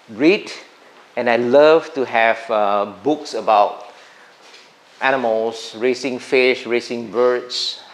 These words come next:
And then when I was in high school, there's another amazing things that I keep, which is birds. Uh, this is the eggs from my own,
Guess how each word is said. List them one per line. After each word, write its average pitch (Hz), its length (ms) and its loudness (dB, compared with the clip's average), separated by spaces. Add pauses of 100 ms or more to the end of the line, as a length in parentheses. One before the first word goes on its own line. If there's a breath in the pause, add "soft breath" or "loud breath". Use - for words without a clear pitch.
(140)
And 104 200 -12
then 117 180 -4
when 107 120 -2
I 127 80 0
was 110 200 -2
in 101 140 -10
high 123 260 -2
school, 95 440 -6 (420 loud breath)
there's 117 240 2
another 151 720 2
amazing 127 500 -2
things 120 280 -8
that 98 120 -4
I 98 100 -2
keep, 98 340 -8 (280)
which 117 180 -10
is 98 80 -14
birds. - 480 -8 (720 loud breath)
Uh, 107 480 4
this 160 220 2
is 127 160 0
the 104 560 4 (220)
eggs 147 400 0
from 104 440 -4
my 101 280 -4
own, 131 340 -2